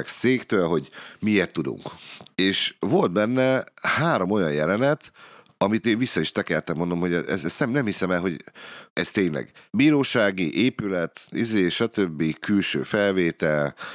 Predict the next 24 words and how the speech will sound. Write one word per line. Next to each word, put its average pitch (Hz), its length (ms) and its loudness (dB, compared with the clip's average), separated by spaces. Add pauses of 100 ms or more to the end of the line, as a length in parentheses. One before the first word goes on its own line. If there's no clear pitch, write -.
(360)
mennek 98 300 0
fel 82 120 -4
az 78 80 -4
emberek 78 320 -2
a 71 60 -4
lépcsőn. 52 440 -6 (420)
Amit 131 260 2
láttam, 147 640 -2 (240)
a - 60 -6
valóság 131 340 2
az 104 80 2
az 98 120 2
volt, 95 140 0
hogy 85 160 -2 (220)
egy 101 260 0
ember 131 280 2
ment 123 200 -2
föl, 95 300 0 (220)
kettő 90 340 -2
darab 71 280 0
lépcsőfokon, - 720 -8
zöld 82 260 0
háttér 73 340 -4
előtt. 55 260 -4